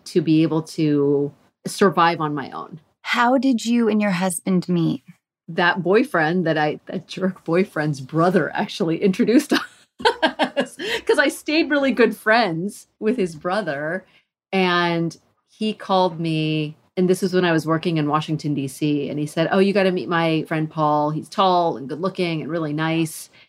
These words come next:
Speaker 1: And I said, "Oh, no, I, you know, I'm not really interested." And he goes, "Well, you're gonna marry him, so you, you should at least meet him."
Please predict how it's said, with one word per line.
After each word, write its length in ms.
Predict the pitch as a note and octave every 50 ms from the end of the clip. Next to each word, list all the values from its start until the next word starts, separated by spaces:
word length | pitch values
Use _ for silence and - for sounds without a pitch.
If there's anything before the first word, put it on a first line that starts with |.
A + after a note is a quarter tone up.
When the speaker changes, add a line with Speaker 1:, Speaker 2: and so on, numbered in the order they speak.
| _ _ _ _ _ _ _ _ _
Speaker 1:
And 200 | D#3+ E3+ E3 D#3+
I 80 | D#3+ E3
said, 180 | - G3 - -
"Oh, 160 | A3+ A#3 A#3+
no, 360 | A#3 A3+ A3 G#3+ A3 G#3+ G#3+
I, 220 | G#3 G#3 G#3 - - - - -
you 120 | G#3+ G3+
know, 280 | F#3 F3 E3 E3 E3 - _ -
I'm 120 | F3 F3+
not 140 | F#3 F3+ E3+
really 220 | F3 F#3 F3+ E3+ D#3+
interested." 300 | D#3+ D#3 - - - E3+
And 80 | D#3
he 60 | D#3
goes, 160 | D#3 D#3 D3 D#3+
"Well, 100 | F3+ F3+
you're 160 | F#3+ G3+ G3
gonna 160 | A3 A3 A3
marry 300 | G#3 G3 F3+ F#3 F#3 F#3
him, 140 | E3+ D#3+ C#3
so 140 | - - E3
you, 180 | D#3+ D#3 D#3+ D#3+
you 240 | D#3 - - G3
should 200 | F3 - A3 G#3
at 100 | G3+ -
least 200 | E3+ F3 D#3+ -
meet 260 | D#3 D#3+ E3+ G3 G3 -
him." 460 | D3 D#3 B2 - - G2+ - E3+